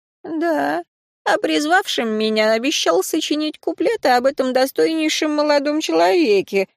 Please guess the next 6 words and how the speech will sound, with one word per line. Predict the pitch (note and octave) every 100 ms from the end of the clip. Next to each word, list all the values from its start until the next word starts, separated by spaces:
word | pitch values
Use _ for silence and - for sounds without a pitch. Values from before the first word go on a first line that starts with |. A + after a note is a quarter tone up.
| _
ответил | G3+ F#3+ F#3+ F#3 G3+ F#3+ F#3
призрак, | A3 B3+ G#3+ G3+ -
не | G#3+
показываясь. | G#3+ B3+ - G3+ D#3 D3+ D3+ D#3 - _ _ -
"И | F#4
правильно, | G#4+ G#4 G#4 F3 D#3+ D#3